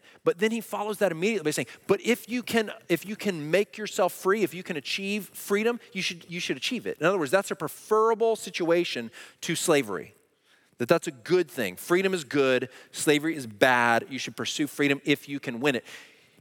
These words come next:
Even, this is, speaks to how important the gospel is. Something as atrocious as slavery,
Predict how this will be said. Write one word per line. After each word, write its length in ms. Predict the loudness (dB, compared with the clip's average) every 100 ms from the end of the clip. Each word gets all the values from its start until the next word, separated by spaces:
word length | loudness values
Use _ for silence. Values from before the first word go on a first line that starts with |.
| 0
Even, 260 | 0 2
this 220 | 2 2 -2
is, 120 | -10 -14
speaks 340 | -12 -4 -2 2
to 100 | 2
how 140 | 2
important 360 | 0 0 -2 0
the 40 |
gospel 460 | 2 2 2 0 0
is. 160 | 2 2
Something 340 | -2 -2 -2
as 140 | -2
atrocious 580 | -2 -2 0 0 -2 -4
as 120 | -2
slavery, 640 | 0 2 2 0 -4 -4